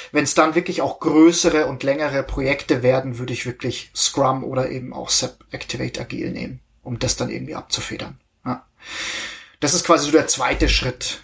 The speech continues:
oder der, die zweite Frage, die ich mir stellen würde. Und dann im dritten Schritt, und das ist ehrlich gesagt auch sehr, sehr wichtig und das wird oftmals immer so ein bisschen ignoriert,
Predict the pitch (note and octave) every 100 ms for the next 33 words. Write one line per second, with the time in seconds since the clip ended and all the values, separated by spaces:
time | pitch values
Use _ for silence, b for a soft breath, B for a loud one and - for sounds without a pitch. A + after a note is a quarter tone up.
0 | - - B2+ B2 A#2+ B2+ B2 C3 B2+ B2
1 | - B2 A#2+ B2 - A#2 - - - -
2 | C3+ D#3 D3+ - G3 - G#3 - F#3 F3+
3 | C#3+ - - F#3 G3 F#3+ A3+ - - -
4 | - - G3+ F#3+ E3+ G3+ D3 D#3+ D#3+ -
5 | C#3+ E3+ E3 E3+ - F#3+ F3 E3+ D#3+ D#3+
6 | F3+ F#3 E3+ - D#3+ D3 E3 E3 D#3+ -